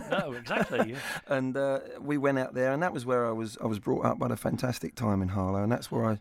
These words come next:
Speaker 2: you know, started to play my football over, uh, the park and, and, and anywhere else I could play, really.
Speaker 1: I should make the point, I think, because I've got, um, experience of this. My, my, I had members of my family who moved to Stevenage, a very similar sort of town,
Speaker 2: Yeah.
Speaker 1: bu-, built for the overspill from London.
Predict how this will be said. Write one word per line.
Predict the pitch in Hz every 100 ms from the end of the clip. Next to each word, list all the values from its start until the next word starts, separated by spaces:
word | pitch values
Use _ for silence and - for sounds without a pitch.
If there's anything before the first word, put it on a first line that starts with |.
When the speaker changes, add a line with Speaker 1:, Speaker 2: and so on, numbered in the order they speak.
| _ _
Speaker 2:
you | -
know, | 95
started | 98 - 110 120
to |
play | - 117
my | 107
football | 101 123 - 110 104 - - - -
over, | 117 107 110 107 110 110
uh, |
the | 107
park | - 123 127 131
and, | 120
and, | - 120
and | - 120
anywhere | 123 123 120
else | 123 131
I | -
could | - -
play, | 113
really. | 147 98
Speaker 1:
I |
should | 101 160
make | 165
the | -
point, | - 190 107
I |
think, | 104 -
because | - -
I've | 127 107
got, | 143 - -
um, | 110 110 107 110 -
experience | 120 - 135 123
of | 117
this. |
My, | 123
my, | 131 123 135 123 104
I | 123
had | 123 113
members | 120 113 107
of |
my | 113
family | 113 113
who | 117
moved | 120
to | 120
Stevenage, | - 214 123 107
a |
very | 113 123
similar | - 185 170 143
sort | 135
of | 156
town, | - 151 101 95 -
Speaker 2:
Yeah. | 110 104
Speaker 1:
bu-, | 107 147
built | 120 170 175
for | 139
the | 127
overspill | 139 123 - 123
from | -
London. | 123 127 113